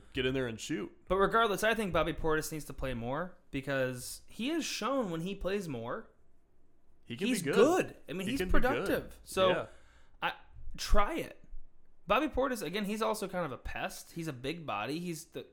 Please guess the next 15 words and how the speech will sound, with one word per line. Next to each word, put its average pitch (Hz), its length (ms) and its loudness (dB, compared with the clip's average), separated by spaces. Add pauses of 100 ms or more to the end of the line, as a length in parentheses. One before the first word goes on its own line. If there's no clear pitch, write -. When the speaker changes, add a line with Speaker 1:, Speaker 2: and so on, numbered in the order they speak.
(100)
Speaker 2:
he's 139 160 -8
crazy 151 480 -6
eyes, 131 320 0
as 139 80 -10
they 135 80 -8
call 131 300 -4
him. 151 80 -2
Like, 135 160 -2
Speaker 1:
Crazy 135 320 -2
eyes. 120 420 -2
Speaker 2:
I 202 40 -2
mean, 208 200 0
he's, 226 540 -6
he's 226 240 -2
a, 226 140 -2